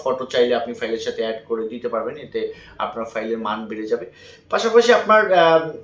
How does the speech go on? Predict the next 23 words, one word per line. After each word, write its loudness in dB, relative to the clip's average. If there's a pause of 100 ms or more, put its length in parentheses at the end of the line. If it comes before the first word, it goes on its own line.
(100)
সোশ্যাল 2
টাইজটা 2
একটা -2
বড় 4
ব্যাপার। -4 (380)
অর্থাৎ 0
আমরা 4
কিন্তু -4
সবসময় -4
কান্ট্রি -2
টাইজ, 0
তারপরে, 0
আহ, 0
আপনার 0
জবের 0
ক্ষেত্রে -8
যে -6
টাইজগুলো -2
আছে -4
এগুলোই 0
মেনশন -10
করে -4
থাকি, -8